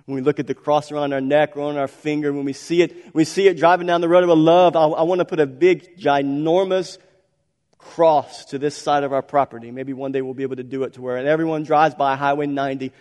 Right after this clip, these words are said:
they see this huge towering cross. When we see a cross, what do we see? We see and we confess that it was my cross, and that is the only means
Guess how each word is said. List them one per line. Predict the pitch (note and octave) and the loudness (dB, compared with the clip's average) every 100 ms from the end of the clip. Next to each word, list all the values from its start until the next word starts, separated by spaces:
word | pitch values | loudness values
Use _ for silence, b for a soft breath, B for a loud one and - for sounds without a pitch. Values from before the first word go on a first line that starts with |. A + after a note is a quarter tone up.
| b | b
they | C#3 | -8
see | C3+ D#3 | -4 -4
this | C3 B2 | -4 -6
huge | - D#3+ D3 C#3 - | -10 -6 -4 -4 -6
towering | D#3 C#3 C#3 C3+ B2+ | -2 -2 -2 -6 -8
cross. | - C3+ A#2+ - b b | -6 -4 -4 -6 b b
When | D#3 D#3+ | -2 0
we | |
see | E3 - - G3+ G3+ E3 B - | 0 -4 -4 -2 0 -2 B -12
a | |
cross, | C#3+ - E3+ D#3 B2+ - - - _ _ _ _ _ _ _ _ _ _ | -12 -6 0 0 -2 -10 -20 -20 _ _ _ _ _ _ _ _ _ _
what | C3+ C#3+ | -10 -6
do | |
we | C3+ B2 | -6 -8
see? | - C3+ A#2 | -10 -12 -12
We | A#2+ | -16
see | - - C#3 C3 A#2 _ _ _ _ _ | -18 -16 -14 -14 -18 _ _ _ _ _
and | B2+ | -16
we | B2+ | -16
confess | A2+ - B2+ A2+ - - _ _ | -16 -10 -8 -8 -16 -20 _ _
that | - | -18
it | A#2+ | -16
was | A#2+ | -16
my | A#2 A#2 A#2 A#2 | -16 -16 -16 -16
cross, | A#2+ C#3 D3 _ _ _ _ _ _ _ _ _ _ _ _ _ _ | -18 _ _ _ _ _ _ _ _ _ _ _ _ _ _ _ _
and | B2 | -14
that | B2 | -10
is | B2 | -8
the | A#2+ | -8
only | A#2+ B2+ B2+ | -10 -8 -10
means | B2 A#2+ A#2 A2 F#2+ - | -10 -12 -14 -18 _ -20